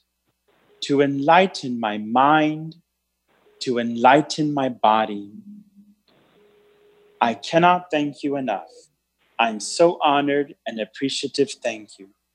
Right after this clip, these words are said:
Thank you, thank you, thank you. And we will chant Da Yuan Man and also greatest enlightenment.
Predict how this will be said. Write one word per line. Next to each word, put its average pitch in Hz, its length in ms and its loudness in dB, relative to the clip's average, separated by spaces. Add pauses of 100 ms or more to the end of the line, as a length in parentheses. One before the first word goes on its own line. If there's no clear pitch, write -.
(260)
Thank 139 360 2
you, 151 100 0
thank 123 360 -2
you, 120 160 -2
thank 107 360 -6
you. 98 100 -12 (760)
And 113 160 0
we 120 100 8
will 120 140 4
chant 190 440 4 (280)
Da 123 300 6
Yuan 170 480 0
Man 135 460 -4 (360)
and 117 120 -4
also 139 360 -2
greatest 131 600 -2
enlightenment. 104 640 -4